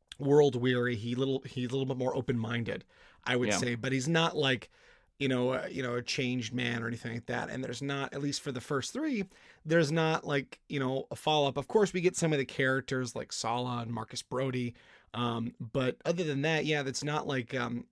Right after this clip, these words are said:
Speaker 1: in the spirit of maybe Star Wars or Lord of the Rings, where it, it is like a story you're following. A-, and I think that was the great, the beauty of it, that what Spielberg wanted it to do was his kind of version of a James Bond.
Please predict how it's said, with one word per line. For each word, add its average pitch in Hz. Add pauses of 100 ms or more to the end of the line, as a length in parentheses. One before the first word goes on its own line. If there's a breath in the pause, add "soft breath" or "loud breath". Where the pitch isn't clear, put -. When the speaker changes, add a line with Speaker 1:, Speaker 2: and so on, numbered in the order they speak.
(300)
Speaker 1:
in 143
the 147
spirit 151
of 127
maybe 135
Star 139
Wars 120
or 113
Lord 127
of 120
the 123
Rings, 127
where 117 (400 loud breath)
it, 135
it 139
is 135
like 127
a 127
story 131
you're 117
following. 120
A-, -
and 151
I 170
think 185
that 190
was 165
the 165
great, 160
the 139
beauty 160
of 131
it, 120
that 123
what 127 (800 soft breath)
Spielberg 175
wanted 139
it 110
to 117
do 131
was 117
his 139
kind 135
of 117
version 123
of 120
a 123
James 123
Bond. 156